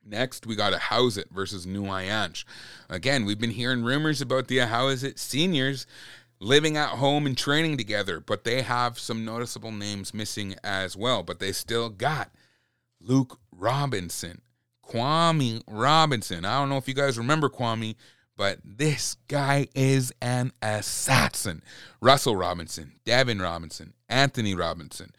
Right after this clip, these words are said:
all the Robinsons, Jalen Charleston, Cliff Thompson, Riley Botting, Marcus Webster, Jaden Tucci, uh, Daytwan Webster, Josh Fred.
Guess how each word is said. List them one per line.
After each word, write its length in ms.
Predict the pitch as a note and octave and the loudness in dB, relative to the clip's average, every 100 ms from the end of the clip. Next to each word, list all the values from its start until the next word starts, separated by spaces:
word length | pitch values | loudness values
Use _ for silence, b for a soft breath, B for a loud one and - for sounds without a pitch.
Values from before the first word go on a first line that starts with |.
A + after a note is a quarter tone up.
| _ _ _ _ | _ _ _ _
all 200 | D#3 F3 | 10 10
the 100 | D3 | 8
Robinsons, 680 | G#2+ F#2+ F2+ E2 - - - b b - | 4 2 0 -8 -12 -14 -18 b b 0
Jalen 400 | A#2+ D3+ D3+ C#3+ | 2 4 2 0
Charleston, 540 | C#3 C3 A#2+ - - | 0 0 0 -2 -8
Cliff 320 | - C3+ C#3 - | -6 0 0 2
Thompson, 580 | C3 A#2 A#2 - F2 - | 2 2 0 -6 -10 -8
Riley 480 | G2 A2 C#3 C#3+ C#3 | 2 6 8 6 2
Botting, 680 | - A#2+ B2+ C3+ G#2+ - - - _ | 4 6 8 8 6 -2 -16 -20 _
Marcus 420 | G#2 B2 B2+ C#3 A2 | 2 2 4 -2 2
Webster, 560 | A#2+ C3+ B2+ - E2+ - | 2 2 2 -6 -10 -4
Jaden 400 | - C#3 C#3+ C3+ | 4 4 6 2
Tucci, 580 | - B2+ C3 - E2+ E2+ _ _ _ - | 4 6 6 2 -6 -14 _ _ _ -4
uh, 300 | F#2 E2+ F2 | 0 0 0
Daytwan 640 | - C#3 C#3 C#3+ C#3 C#3 B2+ | 4 4 4 4 4 4 4
Webster, 480 | C3 C3+ - - - _ - | 4 2 -2 -8 -12 _ -2
Josh 400 | A#2 C3+ C3+ - | 2 4 2 -2
Fred. 460 | - D3 B2+ - | 2 4 4 0